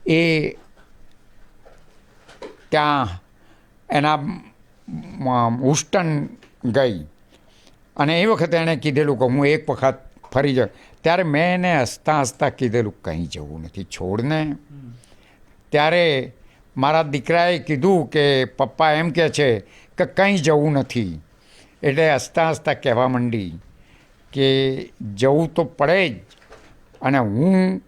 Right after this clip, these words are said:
Speaker 1: આ દુનિયાને કંઈ આપવા આવી છું અને કંઈક એવું કરું કે જેનાથી આ દુનિયાને કંઈ વિશિષ્ટ મળે.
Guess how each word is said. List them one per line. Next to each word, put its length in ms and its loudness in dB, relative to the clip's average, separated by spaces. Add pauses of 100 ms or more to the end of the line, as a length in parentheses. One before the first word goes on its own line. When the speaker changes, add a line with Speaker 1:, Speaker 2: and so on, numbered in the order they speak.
(400)
Speaker 1:
આ 120 2
દુનિયાને 600 0
કંઈ 260 -2
આપવા 480 0
આવી 380 2
છું 480 -8 (380)
અને 200 0
કંઈક 680 -2
એવું 400 0
કરું 440 0 (420)
કે 100 2
જેનાથી 460 0
આ 100 4
દુનિયાને 480 0
કંઈ 220 -2
વિશિષ્ટ 580 0
મળે. 520 0